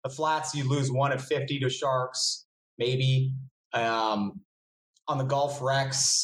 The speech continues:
uh, which are north of the Keys, it's closer to eighty percent you lose to sharks, but since those aren't really flats permit, and it's not great, but it's not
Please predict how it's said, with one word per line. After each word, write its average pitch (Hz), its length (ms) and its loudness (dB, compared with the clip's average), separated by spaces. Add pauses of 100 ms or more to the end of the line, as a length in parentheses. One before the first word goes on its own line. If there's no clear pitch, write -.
uh, 113 240 2
which 135 160 0
are 127 120 -2
north 127 320 0
of - 40 -6
the 120 100 -2
Keys, 117 760 0 (360)
it's 135 300 2
closer 151 340 0
to 131 180 0
eighty 143 260 2
percent 139 440 0 (120)
you 131 180 2
lose 131 260 2
to - 60 -4
sharks, 123 520 -2
but 113 200 0 (600)
since 135 260 0
those 151 180 0
aren't 139 200 0
really 131 160 0
flats 139 420 0 (100)
permit, 135 340 2
and 135 300 -2
it's 135 140 0
not 139 220 0
great, 131 480 -2
but 113 240 0 (160)
it's 156 180 -4
not 131 260 0